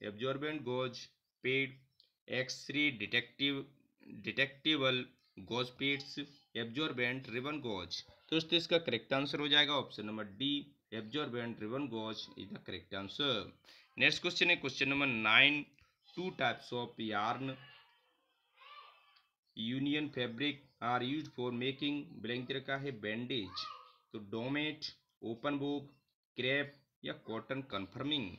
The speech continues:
तो दोस्तों, इसका करेक्ट आंसर हो जाएगा ऑप्शन नंबर ए, डोमेट is the correct answer, option number A। नेक्स्ट क्वेश्चन है क्वेश्चन नंबर टेन, ब्लैंक दे रखा है, "Bandage is used for head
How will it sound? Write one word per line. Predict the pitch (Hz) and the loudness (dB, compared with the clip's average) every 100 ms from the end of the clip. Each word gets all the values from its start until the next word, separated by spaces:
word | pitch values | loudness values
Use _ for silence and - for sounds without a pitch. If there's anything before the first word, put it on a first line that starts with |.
| - - _ - | -18 -20 _ -4
तो | |
दोस्तों, | 156 170 | 0 2
इसका | 165 - | 2 2
करेक्ट | 165 127 120 143 | 2 2 2 2
आंसर | 143 151 160 | 2 2 0
हो | 156 | 4
जाएगा | 147 143 151 147 - _ - | 6 6 6 4 0 _ -4
ऑप्शन | 104 - - | -2 0 0
नंबर | 160 165 160 - | 0 2 0 0
ए, | 131 131 131 - - | 0 -2 -4 -18 -16
डोमेट | 98 113 123 139 143 | -6 -4 -2 -2 -2
is | 139 73 101 | -6 -12 -8
the | 120 123 | -10 -8
correct | 92 90 110 | -12 -6 -4
answer, | 117 - 135 131 131 92 | -4 -2 -2 -2 -8 -12
option | 92 - 98 | -12 -8 -6
number | 101 107 - | -4 -4 0
A। | 139 123 90 92 - - - | 6 6 6 0 -18 -20 2
नेक्स्ट | 123 147 - | 6 6 4
क्वेश्चन | 170 165 170 | -2 4 4
है | 170 | 4
क्वेश्चन | 143 - 170 | 2 0 0
नंबर | 131 131 | 2 0
टेन, | 123 - 131 143 147 - _ _ 98 | -2 6 8 8 6 -4 _ _ -14
ब्लैंक | 95 117 131 | -4 -2 -2
दे | 127 | -4
रखा | 135 151 143 | -6 -4 -2
है, | 139 143 139 _ - | 0 -2 -2 _ -14
"Bandage | 95 107 120 135 147 151 131 | 2 6 8 8 10 10 8
is | - 113 110 131 | 2 4 4 2
used | 160 - | 0 -4
for | 127 123 120 - _ _ - | 0 0 0 -8 _ _ 0
head | 113 123 123 | 8 8 8